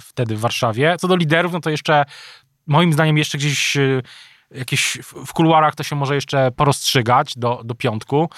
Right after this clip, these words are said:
Włodzimierz Czarzasty ma taką strategię apelowania do wszystkich, żeby pokazać jedność. To jest zgodne z tym, co mówił wcześniej o tym pakcie sejmowym. Nie został podpisany, takim pakcie, mm,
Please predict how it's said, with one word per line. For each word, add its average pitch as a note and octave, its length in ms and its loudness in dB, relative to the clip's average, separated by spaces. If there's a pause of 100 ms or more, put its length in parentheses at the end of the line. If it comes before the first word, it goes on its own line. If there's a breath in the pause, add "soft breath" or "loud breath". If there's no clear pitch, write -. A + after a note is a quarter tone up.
(280 loud breath)
Włodzimierz C#3 340 2
Czarzasty D3 320 2
ma C3+ 120 0
taką B2+ 240 -6
strategię C3 500 -2
apelowania B2+ 420 0
do B2 80 0
wszystkich, - 360 -6
żeby A#2 160 -2
pokazać A#2 380 -2
jedność. B2+ 560 0 (340 loud breath)
To C4+ 100 -4
jest G3 100 0
zgodne F3 260 0
z - 40 -4
tym, D#3+ 120 -4
co D3+ 100 -4
mówił C#3 200 0
wcześniej C3 280 -4
o - 20 -4
tym A#2 140 -4
pakcie - 280 -2
sejmowym. A#2+ 720 -2
Nie A2+ 100 -10
został A2 200 -8
podpisany, G#2+ 580 -6 (380 loud breath)
takim G2 320 -16
pakcie, G#2+ 400 -8
mm, G2+ 420 -14